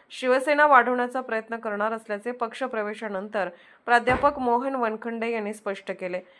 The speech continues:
प्राध्यापक मोहन वनखंडे हे सामाजिक कार्यात नेहमीच अग्रेसर राहिलेले आहेत. गरीब व गरजू लोकांसाठी झटत असल्याचे नेहमी सर्वांनी पाहिले आहे. मोफत शिक्षण, आरोग्य शिबिर, रोजगार मेळावा आदींसह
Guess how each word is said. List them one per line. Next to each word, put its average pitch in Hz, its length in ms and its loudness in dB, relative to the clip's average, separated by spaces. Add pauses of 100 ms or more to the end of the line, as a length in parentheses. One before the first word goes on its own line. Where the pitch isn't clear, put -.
(200)
प्राध्यापक 262 540 4
मोहन 262 380 -2
वनखंडे 240 560 -2
हे 254 200 -2
सामाजिक 226 600 -4
कार्यात 208 360 -2 (100)
नेहमीच 220 420 -6
अग्रेसर 208 440 -6
राहिलेले 185 460 -6
आहेत. 180 300 -2 (500)
गरीब 226 280 -2
व 269 100 4
गरजू 247 360 -2
लोकांसाठी 254 640 -2
झटत 233 380 -6
असल्याचे 220 420 -6
नेहमी 208 340 -6
सर्वांनी 214 540 -6
पाहिले 196 420 -8
आहे. 175 280 -6 (420)
मोफत 214 340 -2
शिक्षण, 247 460 -2
आरोग्य 208 420 0
शिबिर, 226 340 -6
रोजगार 202 440 -4
मेळावा 196 360 -2
आदींसह 196 680 -4